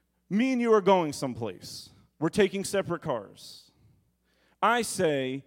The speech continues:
"Here's how you get there. You take eighty-seven North." I'm on eighty-seven North, and it turns out we should have been on eighty-seven South.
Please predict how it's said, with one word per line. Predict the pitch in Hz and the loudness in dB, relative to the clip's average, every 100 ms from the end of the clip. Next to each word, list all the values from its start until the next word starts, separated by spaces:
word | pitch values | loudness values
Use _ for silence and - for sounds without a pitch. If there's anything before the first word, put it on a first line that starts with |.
| _ | _
"Here's | 160 240 196 | -2 -2 0
how | 214 | 0
you | 208 190 | 0 0
get | 165 170 123 | -2 -2 -4
there. | 107 90 92 _ _ _ - | -8 -10 -18 _ _ _ -10
You | 139 | -6
take | 151 127 - | -4 -4 -4
eighty-seven | 160 165 175 - 170 160 160 | -4 -4 -6 -4 -2 -2 -4
North." | 139 104 90 - _ _ _ _ _ _ _ _ _ _ | -4 -6 -10 -20 _ _ _ _ _ _ _ _ _ _
I'm | - 165 | -4 -2
on | 196 196 | 0 2
eighty-seven | 202 202 - 214 202 202 | 0 0 -2 -2 -2 0
North, | 220 233 214 - | 0 0 -4 -6
and | 170 | -4
it | 165 - | -4 -4
turns | 214 220 190 | -6 -4 2
out | 208 202 | 2 2
we | 160 | 0
should | 147 214 | 0 0
have | 202 | 0
been | 160 180 | -2 -2
on | 175 160 | -2 -2
eighty-seven | 156 165 170 - 160 151 | -2 -2 -4 -2 -2 -2
South. | 143 147 104 - - | -2 -2 -2 -10 -20